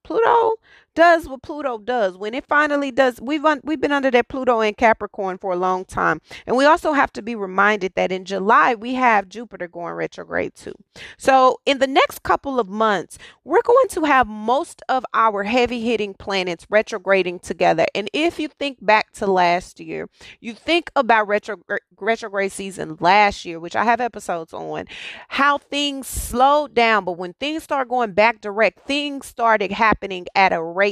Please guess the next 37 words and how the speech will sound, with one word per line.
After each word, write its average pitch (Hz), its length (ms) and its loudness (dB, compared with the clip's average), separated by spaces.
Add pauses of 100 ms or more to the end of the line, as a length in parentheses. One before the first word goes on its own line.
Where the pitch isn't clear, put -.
(100)
that 175 180 0
was 175 160 -14
super 220 480 -10
fast. 185 580 2 (320)
And 247 140 2
a 247 40 2
lot 254 220 4
of 508 80 -2
people 277 240 -4
didn't 262 160 -4
know 233 120 -2
what 226 160 -4
to 240 100 -14
do 220 160 -12
with 185 160 -10
that. - 240 -6 (480)
And 240 160 4
we're 262 80 0
just 339 380 0
now, 226 260 2
we 196 140 -10
just 311 300 -4
now 294 300 0 (400)
got 233 300 4
used 240 420 -14
to 240 280 -8
us 226 180 0
having 196 340 0
three 277 280 -2
months, 262 460 -2
three, 262 200 -8
four 269 260 -2
months 240 360 -2
of 202 180 2
no 202 280 -2
retrogrades, 190 920 -2
right? 196 300 2